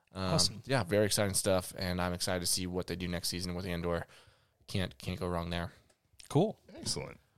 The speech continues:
Speaker 3: Excellent.
Speaker 2: So to build off the Star Wars, I, uh, I watched all the Tales of the Jedi shorts. Have you watched those?
Speaker 1: Oh, yeah.
Speaker 2: Those are really, really good.
Speaker 1: Fantastic.
Speaker 2: Like,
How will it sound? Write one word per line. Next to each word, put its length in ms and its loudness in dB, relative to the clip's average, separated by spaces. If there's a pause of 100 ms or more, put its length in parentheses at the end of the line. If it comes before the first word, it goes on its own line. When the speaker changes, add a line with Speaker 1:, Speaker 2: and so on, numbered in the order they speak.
(160)
Speaker 3:
Excellent. 420 -4 (340)
Speaker 2:
So 140 0
to 80 -2 (320)
build 200 8
off 200 8
the 80 -6
Star 340 8
Wars, 420 4
I, 360 8
uh, 360 4
I 100 4
watched 300 6
all 160 6
the 360 2
Tales 340 6
of 80 2
the 80 2
Jedi 420 6
shorts. 560 0 (640)
Have 120 2
you 100 4
watched 280 6
those? 240 6
Speaker 1:
Oh, 320 12
yeah. 360 6 (280)
Speaker 2:
Those 120 2
are 120 8 (160)
really, 280 12
really 260 8
good. 240 0
Speaker 1:
Fantastic. 520 6 (140)
Speaker 2:
Like, 80 -18